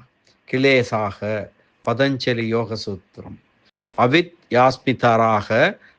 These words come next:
துவேச அபினிவேசாக கிளேசாக அறியாமை, கர்வம், ஆசை, பகைமை, பற்று ஆகிய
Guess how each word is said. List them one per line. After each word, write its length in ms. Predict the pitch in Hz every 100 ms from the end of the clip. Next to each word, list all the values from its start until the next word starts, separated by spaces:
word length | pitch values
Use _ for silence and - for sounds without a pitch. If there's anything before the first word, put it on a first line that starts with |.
| _
துவேச 420 | 131 156 156 131 131 143 202 - _ _ _
அபினிவேசாக 1040 | 120 151 196 185 156 147 123 123 120 113 139 214 226 _ _ _ -
கிளேசாக 640 | 156 156 143 135 110 98 117 131 110 _ _ _
அறியாமை, 640 | 113 139 170 151 135 139 180 190 - _ -
கர்வம், 500 | 123 139 139 170 180 175 _ - 127
ஆசை, 380 | 151 147 160 180 180 _ _
பகைமை, 540 | 139 131 165 156 143 117 110 _ _ -
பற்று 400 | 202 - - 120 - -
ஆகிய 360 | 131 131 135